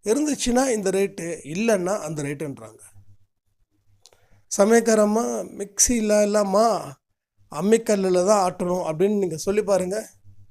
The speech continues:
வேலைக்கு வர மாட்டாங்க. அது ஏன் என்ன சொல்றேன்னா,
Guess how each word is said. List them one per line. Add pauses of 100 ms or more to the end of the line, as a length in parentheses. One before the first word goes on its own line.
(300)
வேலைக்கு
வர
மாட்டாங்க. (1400)
அது
ஏன்
என்ன
சொல்றேன்னா,